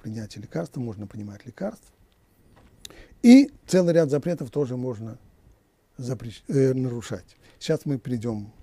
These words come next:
к этим запретам. Но прежде всего, может быть, э, привести конкретный пример.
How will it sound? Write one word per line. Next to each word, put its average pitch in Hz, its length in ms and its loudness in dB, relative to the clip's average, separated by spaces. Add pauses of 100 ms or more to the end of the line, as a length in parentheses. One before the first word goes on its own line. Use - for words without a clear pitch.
(380)
к - 60 -16
этим 110 220 -12
запретам. 95 360 -20 (300)
Но 127 80 -8
прежде 180 320 2
всего, 165 500 0 (540)
может 139 260 -4
быть, 131 360 -6
э, 117 360 -10 (1300)
привести 139 1000 -4 (2500)
конкретный 135 520 -4
пример. 101 340 -12